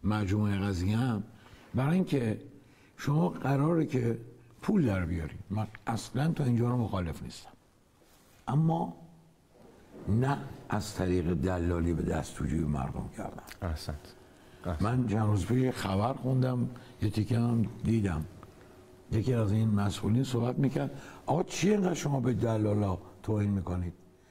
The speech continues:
Speaker 1: دلال یعنی دلالتگر. <laughs> خیلی وقیح هم دوستان.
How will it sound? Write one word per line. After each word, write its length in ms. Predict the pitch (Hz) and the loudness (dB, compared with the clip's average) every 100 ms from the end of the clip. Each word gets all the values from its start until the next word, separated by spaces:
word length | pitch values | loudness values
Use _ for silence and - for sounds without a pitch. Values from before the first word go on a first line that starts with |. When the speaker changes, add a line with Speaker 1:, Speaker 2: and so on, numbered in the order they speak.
| - - | -20 -6
Speaker 1:
دلال 460 | 127 139 147 196 190 | 0 2 4 4 2
یعنی 180 | 175 202 | 2 0
دلالتگر. 1160 | 185 147 139 131 127 127 127 - - 165 170 - - 147 - 127 - 127 156 | 0 2 4 4 4 2 0 -2 0 2 2 0 -4 -6 -2 -4 -4 -6 -6
<laughs> 680 | 104 - 110 - - - - | -8 -12 -12 -12 -16 -20 -20
خیلی 440 | - - 87 135 | -12 -4 -2 0
وقیح 460 | 147 87 78 85 73 | 0 0 -2 -4 -4
هم 100 | - - | -8 -10
دوستان. 300 | - - - | -12 -16 -18